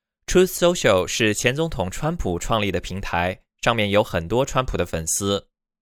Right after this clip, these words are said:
拜登竞选团队的账号拜登H Q在平台上的第一篇帖子中写道：“好吧，让我们拭目以待，欢迎换编。”该账号随后发布了另一篇帖子，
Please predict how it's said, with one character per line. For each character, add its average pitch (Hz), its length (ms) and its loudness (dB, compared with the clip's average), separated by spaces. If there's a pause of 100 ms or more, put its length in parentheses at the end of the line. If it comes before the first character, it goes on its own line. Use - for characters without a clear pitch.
(160)
拜 156 160 4
登 175 120 0
竞 180 140 -4
选 95 160 -2
团 - 180 -2
队 131 140 0
的 123 80 2
账 135 220 -2
号 101 320 4
拜 123 240 2
登 135 120 0
H 117 280 -2
Q 131 440 -4
在 110 220 4
平 113 180 -6
台 120 140 2
上 120 180 -2
的 104 140 6
第 135 160 -2
一 160 60 -4
篇 165 180 -4
帖 92 220 -4
子 92 100 -6
中 113 180 -4
写 90 220 -2
道 90 380 2 (360)
：“好 101 160 6
吧， 117 300 4
让 127 220 4
我 95 40 4
们 95 140 0
拭 143 220 -2
目 120 160 -6
以 87 120 -4
待， 104 360 2 (260)
欢 165 160 2
迎 107 100 -2
换 98 240 0
编。” 101 360 0 (540)
该 160 160 4
账 170 160 0
号 131 260 4
随 117 200 0
后 131 180 2
发 147 220 0
布 151 100 -4
了 135 80 2
另 175 160 -2
一 123 80 -6
篇 113 220 -4
帖 82 240 -4
子， 87 380 -2